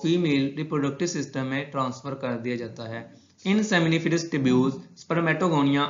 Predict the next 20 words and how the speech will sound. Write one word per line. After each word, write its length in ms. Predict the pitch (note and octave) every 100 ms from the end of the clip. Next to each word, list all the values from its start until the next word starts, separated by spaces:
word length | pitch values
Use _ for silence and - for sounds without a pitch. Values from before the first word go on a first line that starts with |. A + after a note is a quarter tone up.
| -
are 280 | C#3 C3+ C3+
produced 680 | C#3 C3+ B2+ C3+ D3 D#3 C#3
by 140 | C3 B2
the 160 | B2 B2+ - -
repeated 640 | D3 C#3+ D#3 D3+ E3 E3+
division 340 | C#3+ C3 C3+ - C3
of 120 | B2+
cell 240 | - D3 D#3 C#3
germinal 420 | C3+ B2 C3+ C#3 C3+
epithelium। 500 | C3 B2 B2 A#2+ A#2+ A#2+ - _ _ -
हमने 200 | F3 F#3 F#3+
पढ़ा 180 | F#3 G3
था 260 | C#3+ C3+
कि 380 | C#3 - - -
testis 380 | E3+ E3 - G3
के 100 | E3
अंदर 280 | C#3+ C3 C3+
seminiferous 640 | - D3 C#3 D3 D3 D#3 -
tubules 380 | C3+ B2 A#2+ A#2+
हैं। 160 | A#2+